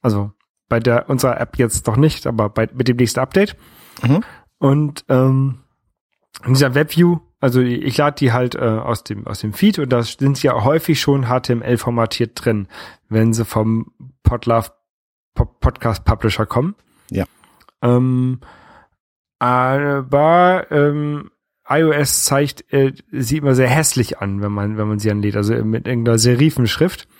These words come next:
Speaker 2: Mhm.
Speaker 1: Und was jetzt, äh, und man kann so eine Webview auch nicht so einfach formatieren. Also man kann nicht sagen, nimm hier die Systemschrift oder nimm, nimm San Francisco oder, oder Helvetica Neue oder so.
Speaker 2: Okay.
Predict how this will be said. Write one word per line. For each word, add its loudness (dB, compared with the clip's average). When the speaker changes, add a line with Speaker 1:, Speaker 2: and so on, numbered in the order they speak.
Speaker 2:
Mhm. 0
Speaker 1:
Und 2
was 0
jetzt, -2
äh, 2
und 0
man 2
kann 0
so 2
eine 4
Webview 2
auch -2
nicht 2
so 2
einfach 0
formatieren. -2
Also 2
man 2
kann -2
nicht 0
sagen, 2
nimm 2
hier 4
die 2
Systemschrift 0
oder 0
nimm, 0
nimm 0
San 0
Francisco 0
oder, -2
oder -4
Helvetica 0
Neue 2
oder -2
so. -2
Speaker 2:
Okay. -2